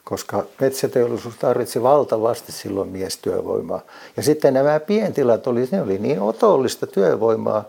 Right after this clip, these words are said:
metsäteollisuudelle, koska tota, niin nämä sai, nämä sai, tuota, niin emäntä pystyi hoitamaan niitä lehmiä vuoden ympäri ja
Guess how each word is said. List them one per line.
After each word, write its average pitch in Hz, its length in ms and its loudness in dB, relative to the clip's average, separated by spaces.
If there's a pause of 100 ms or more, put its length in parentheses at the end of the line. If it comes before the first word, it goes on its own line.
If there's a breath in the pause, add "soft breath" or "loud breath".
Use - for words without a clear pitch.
(120)
metsäteollisuudelle, 98 1080 -4 (500 soft breath)
koska 120 260 -6
tota, 131 360 -4
niin 120 180 -8 (200 loud breath)
nämä 196 240 0
sai, 104 280 -2 (580 soft breath)
nämä 151 280 0
sai, 95 240 -6
tuota, 107 360 -8
niin 101 220 -4 (380 loud breath)
emäntä 180 560 4 (120)
pystyi 127 320 -2
hoitamaan 160 500 2
niitä 135 220 0
lehmiä 151 520 0 (240)
vuoden 127 360 4
ympäri 165 500 0 (1080 soft breath)
ja 107 220 2